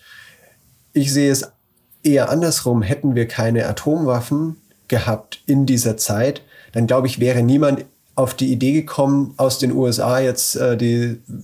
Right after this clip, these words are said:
Sowjetunion anzugreifen und zu vernichten oder andersrum aus der Sowjetunion in die U S A einzufallen und, äh,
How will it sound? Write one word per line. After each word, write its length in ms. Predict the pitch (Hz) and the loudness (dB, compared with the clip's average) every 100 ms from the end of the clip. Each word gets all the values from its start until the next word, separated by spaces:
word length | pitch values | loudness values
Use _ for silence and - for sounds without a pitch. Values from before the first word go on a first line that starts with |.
| - _ - | -18 _ -14
Sowjetunion 800 | - 127 127 135 147 131 135 135 | -4 0 0 0 0 2 2 0
anzugreifen 680 | - 123 - - 120 120 127 | -2 -2 -4 0 0 0 -2
und 140 | 117 | -2
zu 80 | - | -4
vernichten 440 | - 113 135 - | -2 0 0 -2
oder 200 | 120 - | -2 0
andersrum 440 | 120 120 117 120 120 | 0 -2 0 -2 0
aus 200 | 113 - | -2 -2
der 80 | 113 | -2
Sowjetunion 640 | 110 120 131 120 120 120 | -2 -2 0 0 0 -2
in 420 | - 113 113 110 | -2 -2 -2 -4
die 160 | 113 107 | -4 -2
U 80 | 110 | -2
S 100 | - | -2
A 380 | 127 131 123 - | -2 -2 -4 -8
einzufallen 640 | 104 110 113 123 113 113 120 | -4 -4 -2 -4 -2 -2 -2
und, 600 | 120 117 117 - - - | -2 -4 -4 -8 -8 -6
äh, 300 | 113 117 113 | -2 0 -2